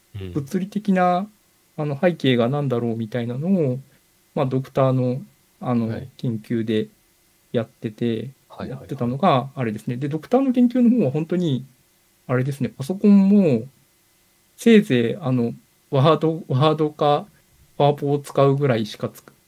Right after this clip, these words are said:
Speaker 2: 使ってなくて、そっちはプログラムほとんど、あ、まあ、多少研究で、
Speaker 1: はい。
Speaker 2: あの、け-、データ処理をするために簡単なプログラムを書くぐらいで、
Speaker 1: はい。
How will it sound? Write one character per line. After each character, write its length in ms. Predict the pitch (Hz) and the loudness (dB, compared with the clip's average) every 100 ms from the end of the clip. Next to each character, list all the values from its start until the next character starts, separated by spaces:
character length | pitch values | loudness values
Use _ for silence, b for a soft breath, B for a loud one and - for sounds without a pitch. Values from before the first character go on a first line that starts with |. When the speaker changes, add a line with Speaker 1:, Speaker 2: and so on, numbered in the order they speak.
| _ | _
Speaker 2:
使 180 | - - | -10 -6
っ 60 | 113 | -6
て 120 | - | -6
な 100 | 120 | -6
く 80 | 120 | -6
て、 220 | 131 113 | -6 -4
そ 120 | 117 | -6
っ 20 | 139 | -4
ち 100 | 208 | -4
は 60 | |
プ 120 | 208 | -4
ロ 80 | 151 | -2
グ 100 | 151 | 0
ラ 80 | 147 | 0
ム 120 | 143 | -2
ほ 120 | 139 | -6
と 120 | 135 147 | -8 -8
ん 100 | 139 | -4
ど、 80 | |
あ、 120 | 131 127 | -2 -2
ま 80 | |
あ、 80 | 127 - _ | -6 -10 _
多 100 | - | -8
少 240 | 139 220 208 | -2 0 0
研 280 | - 202 208 | 4 6 6
究 200 | 208 196 | 6 4
で、 240 | 190 208 _ _ _ _ _ _ | 0 -2 _ _ _ _ _ _
Speaker 1:
は 120 | 120 | -4
い。 40 | 139 | -2
Speaker 2:
あ 60 | |
の、 200 | 151 151 | -2 -4
け-、 240 | - - - | -6 -8 -6
デ 120 | - 165 | -2 0
ー 20 | |
タ 100 | 208 | 0
処 120 | 208 | 0
理 100 | 170 | 0
を 60 | 135 | -2
す 100 | 131 | -4
る 80 | |
た 100 | 131 | -2
め 80 | 127 | -4
に 60 | 120 | -4
簡 180 | 143 139 | -4 -4
単 160 | 143 | -2
な 80 | 143 | -4
プ 120 | 139 | -4
ロ 80 | 135 | -4
グ 80 | 147 | -2
ラ 80 | 139 | -2
ム 120 | 139 | -2
を 40 | |
書 60 | 135 | -6
く 140 | _ - | _ -8
ぐ 80 | 120 | -6
ら 100 | 107 | -6
い 60 | |
で、 140 | 120 | -6
Speaker 1:
は 60 | |
い。 60 | 120 | -6